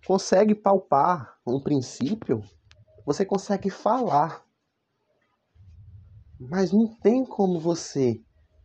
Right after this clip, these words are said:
pegar o princípio, porque ele não é material. Ele é algo que reside nas nossas ideias, no nosso pensamento.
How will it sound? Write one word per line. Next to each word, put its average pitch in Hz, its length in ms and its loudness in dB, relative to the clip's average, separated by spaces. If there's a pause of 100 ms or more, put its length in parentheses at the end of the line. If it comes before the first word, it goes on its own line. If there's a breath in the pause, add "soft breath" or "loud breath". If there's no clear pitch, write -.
(160)
pegar 143 300 2
o 123 80 0
princípio, 127 500 -4
porque - 220 -4
ele 180 100 0
não 202 120 0
é 214 60 0
material. 185 760 -2 (760 soft breath)
Ele 170 180 2
é - 20 4
algo 180 180 2
que 190 80 -2
reside 170 1000 0 (640)
nas 143 140 0
nossas 156 340 0
ideias, 139 520 2
no 131 80 -2
nosso 135 240 -4
pensamento. 131 760 -4